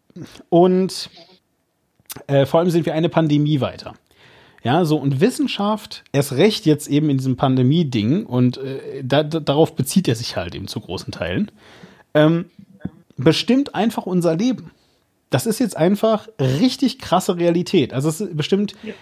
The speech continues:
Speaker 1: äh, in gewisser Weise mehr unser Leben als, ähm, äh, hier, wir haben jetzt endlich Schwerkraft verstanden oder so. Natürlich, ich wache jeden Morgen auf und da ist halt also Schwerkraft und natürlich beeinflusst die mich, ja,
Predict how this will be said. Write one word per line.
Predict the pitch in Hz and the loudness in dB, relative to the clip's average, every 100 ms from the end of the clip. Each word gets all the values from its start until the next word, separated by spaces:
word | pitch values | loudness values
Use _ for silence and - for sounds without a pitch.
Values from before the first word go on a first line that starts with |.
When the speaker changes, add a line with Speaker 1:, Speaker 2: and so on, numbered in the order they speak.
| _ _ | _ _
Speaker 1:
äh, | 143 160 | 0 0
in | - 175 | 0 0
gewisser | 165 226 320 | 0 -2 -2
Weise | 233 202 160 | -2 0 2
mehr | 156 233 | 2 2
unser | 220 185 | 0 -2
Leben | 170 196 196 | 0 0 -2
als, | - 175 196 - - | 0 0 0 -2 -6
ähm, | 165 160 165 165 165 | 0 2 4 0 -2
äh, | 156 156 156 | -2 0 0
hier, | 147 185 208 160 | 0 2 2 2
wir | 165 | 0
haben | 175 | 0
jetzt | 180 | 0
endlich | 170 170 | 0 0
Schwerkraft | - 180 180 147 - | 2 2 4 0 0
verstanden | 110 - 101 98 | -8 -6 -6 -6
oder | 90 98 | -12 -14
so. | 85 | -8
Natürlich, | 123 - 233 269 208 | -8 -2 0 0 -2
ich | 156 | 0
wache | 170 165 | 2 2
jeden | 165 165 | 2 2
Morgen | 151 147 139 | 2 2 0
auf | 175 208 | 0 -2
und | 151 | -2
da | 135 | -2
ist | 147 | 0
halt | 135 | 0
also | 131 120 | 0 -2
Schwerkraft | 110 180 214 - - | 0 0 -2 -8 -4
und | 139 | -2
natürlich | 123 220 - | -2 -2 -4
beeinflusst | - 175 247 135 117 | -2 0 0 -2 -4
die | 117 | -4
mich, | 107 156 285 - _ _ _ _ _ _ - | 0 0 -2 -10 _ _ _ _ _ _ -8
ja, | 117 220 | -2 -2